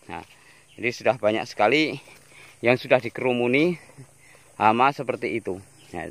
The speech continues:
contohnya ini seperti ini. Nah, ini, ini di video Kobe Tani ini, Sobat Tani, ini banyak sekali binatang-binatang yang sedang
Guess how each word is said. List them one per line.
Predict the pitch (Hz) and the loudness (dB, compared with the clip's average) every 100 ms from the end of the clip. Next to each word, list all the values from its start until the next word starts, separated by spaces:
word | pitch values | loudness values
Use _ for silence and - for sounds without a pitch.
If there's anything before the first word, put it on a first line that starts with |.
| - | -10
contohnya | 98 110 123 117 | -2 0 4 2
ini | 110 95 | 2 -6
seperti | - - - - | -12 -14 -14 -16
ini. | _ _ _ _ _ | _ _ _ _ _
Nah, | 90 92 92 85 | -6 -4 -2 -4
ini, | 87 87 85 - - | -6 -10 -12 -20 -14
ini | 95 104 | -10 -10
di | 107 95 | -8 -10
video | 87 107 - 101 101 92 - _ - - - | -10 -16 -10 -6 -6 -8 -12 _ -20 -20 -20
Kobe | - 95 95 | -14 -8 -4
Tani | 101 101 107 | -4 -2 -4
ini, | 127 | -6
Sobat | - 101 90 | -8 -10 -4
Tani, | 95 120 127 - | -4 -4 -10 -8
ini | 107 117 | -6 -4
banyak | 95 92 | -6 -8
sekali | 104 98 107 131 _ _ _ _ _ _ | -2 -2 -2 -8 _ _ _ _ _ _
binatang-binatang | 98 101 110 101 101 95 117 113 | -6 -4 -4 -6 -8 -4 -2 -4
yang | 107 | -8
sedang | - 113 113 | -6 -4 -4